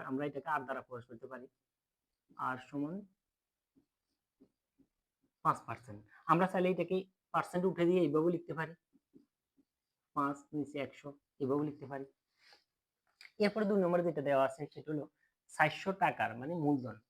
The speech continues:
মূলধনকে আমরা পি দ্বারা প্রকাশ করতে পারি, মূলধন পি সমান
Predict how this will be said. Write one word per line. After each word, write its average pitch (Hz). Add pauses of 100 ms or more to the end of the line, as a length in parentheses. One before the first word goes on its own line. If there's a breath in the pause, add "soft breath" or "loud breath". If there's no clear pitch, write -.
(180)
মূলধনকে 156
আমরা 180 (1700)
পি 226
দ্বারা 175
প্রকাশ 131
করতে 123
পারি, 123 (2250)
মূলধন 151 (760)
পি 175
সমান 180